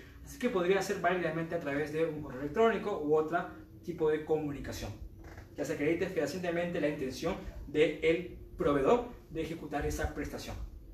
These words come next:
"¿Cuál es el plazo máximo que puede otorgar una empresa para internar un bien importado?". Bueno, no hay un plazo máximo. Recuerde, la característica de la emergencia es la inmediatez. Si yo aplico esta figura, es que requiero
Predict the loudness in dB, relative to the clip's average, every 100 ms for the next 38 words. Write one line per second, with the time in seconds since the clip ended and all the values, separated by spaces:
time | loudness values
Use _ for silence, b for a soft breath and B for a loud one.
0 | -18 -18 -18 -16 -16 -16 -18 -20 -20 -20
1 | -20 -20 -6 -6 -6 B B B 4 6
2 | 6 4 0 0 0 -2 -2 -2 0 2
3 | 4 4 2 0 0 -2 -2 -2 0 -2
4 | 4 8 8 6 0 -4 -4 -4 -4 -6
5 | -4 -4 -4 -4 -4 4 6 6 2 B
6 | B B B -6 2 2 2 -2 2 4
7 | 4 4 0 0 0 0 2 4 4 2
8 | -4 -4 4 8 8 4 -6 -10 -6 -2
9 | 0 4 2 2 -2 -4 -2 0 0 0
10 | -2 -6 -4 -4 0 0 0 B B -6
11 | -2 0 0 0 0 2 2 2 2 2
12 | 2 2 2 0 -8 -18 -18 -4 2 2
13 | 2 2 4 2 2 0 4 6 8 6
14 | 0 -2 0 0 4 4 4 0